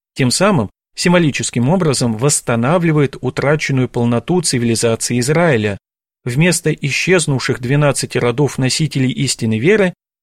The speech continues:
миру даются двенадцать проповедников Евангелия. Но и это еще не все. Греческое слово "апостол" в переводе на русский означает "посланник", "вестник".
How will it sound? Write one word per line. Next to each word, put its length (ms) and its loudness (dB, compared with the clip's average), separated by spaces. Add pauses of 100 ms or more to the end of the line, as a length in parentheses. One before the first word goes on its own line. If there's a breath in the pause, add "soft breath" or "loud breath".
(260)
миру 320 4
даются 420 2
двенадцать 640 0
проповедников 720 -4
Евангелия. 680 -2 (360)
Но 120 0
и 60 4
это 180 2
еще 200 -2
не 120 0
все. 320 -2 (720)
Греческое 520 0
слово 340 2
"апостол" 460 -2
в 60 -8
переводе 400 0
на 140 0
русский 480 -4
означает 580 -2
"посланник", 560 -2
"вестник". 480 -2